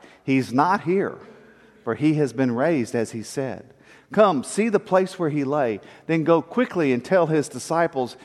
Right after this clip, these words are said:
'He's been raised from the dead, and indeed he is going ahead of you to Galilee. There you will see him.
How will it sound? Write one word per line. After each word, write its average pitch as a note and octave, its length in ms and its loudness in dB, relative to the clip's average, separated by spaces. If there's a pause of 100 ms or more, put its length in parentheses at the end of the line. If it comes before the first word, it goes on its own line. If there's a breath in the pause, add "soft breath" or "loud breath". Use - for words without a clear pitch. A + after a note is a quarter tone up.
(160 loud breath)
'He's D3 180 0
been C3+ 260 2
raised F3+ 320 2
from D#3 120 -4
the C#3 80 0
dead, C#3 320 2 (180 loud breath)
and B2 120 0
indeed D3+ 280 2
he C#3+ 160 0
is A2 120 -2
going D3+ 240 0
ahead F3 240 4
of D3+ 120 -2
you C3 140 -4
to B2 80 -6
Galilee. C3+ 680 2 (260 loud breath)
There D#3 220 6
you C#3 240 -2
will A#2+ 140 -2
see D#3 320 -4
him. F2+ 320 -8